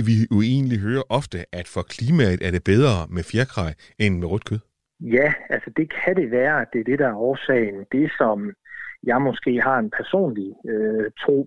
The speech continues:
Speaker 2: på, at det er det, det er nok også, at det røde kød er inden for de sidste par år eller tre blevet noget dyrere, end det, vi har, øh, end det, vi har set før. Det er jo ikke så mange år siden, at vi så, at sådan noget som hakket oksekød lige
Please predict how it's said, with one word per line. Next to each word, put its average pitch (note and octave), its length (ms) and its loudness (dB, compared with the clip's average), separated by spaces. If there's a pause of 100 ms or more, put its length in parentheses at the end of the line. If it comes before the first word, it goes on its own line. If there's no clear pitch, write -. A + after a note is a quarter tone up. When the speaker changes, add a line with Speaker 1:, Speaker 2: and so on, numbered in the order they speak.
Speaker 2:
på, B2 140 2
at A2+ 160 -2
det G#2+ 120 4
er G2+ 80 -2
det, B2+ 240 2
det C3 120 4
er B2+ 100 2
nok C#3+ 240 2
også, C3+ 280 2
at A2 100 2 (120)
det G#2+ 160 -2
røde C3+ 240 4
kød C3+ 340 4 (460)
er C#3 260 4 (120)
inden C#3 320 -4
for A2+ 80 -2
de G#2 260 -12
sidste - 400 -6
par A2 60 -2
år A#2 240 4
eller F#2+ 140 -8 (120)
tre C3+ 200 0 (420)
blevet D3 400 6
noget C#3 580 6
dyrere, C3 420 4
end A2 140 -6
det, A#2+ 200 4
vi A2+ 80 0
har, G2 380 2
øh, F#2 280 -4
end A2+ 140 2
det, B2+ 140 4
vi B2+ 60 2
har - 280 -2
set A2+ 200 0 (160)
før. A#2+ 340 0
Det A2+ 120 -2
er A2 40 -2
jo A#2+ 100 4
ikke C#3 240 4 (400)
så - 260 0
mange B2+ 400 2
år A#2+ 220 4
siden, B2 460 4
at A#2+ 200 -2
vi G#2+ 120 -8
så, B2+ 260 2
at G#2+ 160 0
sådan A2+ 180 0
noget A#2 160 2
som G#2+ 160 -4
hakket A#2+ 340 2
oksekød A2+ 520 0
lige B2 200 -2